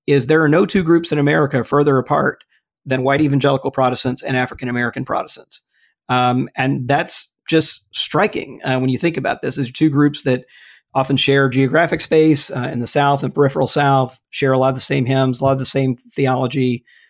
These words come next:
um, and yet on the ground live such different lives that when really disinterested <laughs> political scientists and sociologists study them, they have to create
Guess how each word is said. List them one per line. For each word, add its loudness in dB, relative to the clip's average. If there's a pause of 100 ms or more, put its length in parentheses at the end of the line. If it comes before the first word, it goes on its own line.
(260)
um, 0
and 0
yet 2 (440)
on 2
the 4
ground 0 (280)
live 2
such -2
different 0
lives 0
that -2
when 0 (120)
really 4
disinterested 0
<laughs> 0
political 2
scientists 0
and -2
sociologists 2 (340)
study 2
them, -2 (220)
they 2
have 0
to 0
create 0